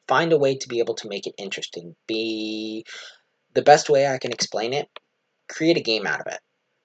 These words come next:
This is something that I've been able to do in the past, and I've seen other coaches do in the past. Make a game out of it.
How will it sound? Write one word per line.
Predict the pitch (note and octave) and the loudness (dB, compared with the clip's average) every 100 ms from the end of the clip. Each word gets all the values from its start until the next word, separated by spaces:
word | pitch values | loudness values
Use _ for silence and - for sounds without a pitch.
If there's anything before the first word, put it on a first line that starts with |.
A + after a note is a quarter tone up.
| _ | _
This | B2 - | -2 0
is | E3 | 2
something | - C3 C3 A#2+ A#2 | 0 0 -2 -6 -2
that | A2 G#2 - _ _ - | 0 0 -2 _ _ -8
I've | G2+ G#2+ A2 G2+ | 0 2 2 0
been | A2+ G#2 | -4 -4
able | G2 G#2+ | -6 -6
to | - G2 | -8 -12
do | G#2 G2+ G2 | -12 -8 -8
in | F#2+ | -8
the | F#2 | -8
past, | - C3+ B2 - | -8 -8 -8 -6
and | G#2+ | -6
I've | G2+ G2 | -6 -8
seen | - F#2+ | -8 -8
other | G2 G2 | -8 -8
coaches | - G2+ - F#2+ | -8 -10 -10 -12
do | - F#2+ | -12 -12
in | |
the | F#2+ | -14
past. | - - F2 - | -14 -12 -12 -12
Make | A2+ - | -12 -8
a | B2+ | -6
game | G#2+ G2+ | -6 -12
out | F2+ F2+ | -14 -16
of | |
it. | - | -16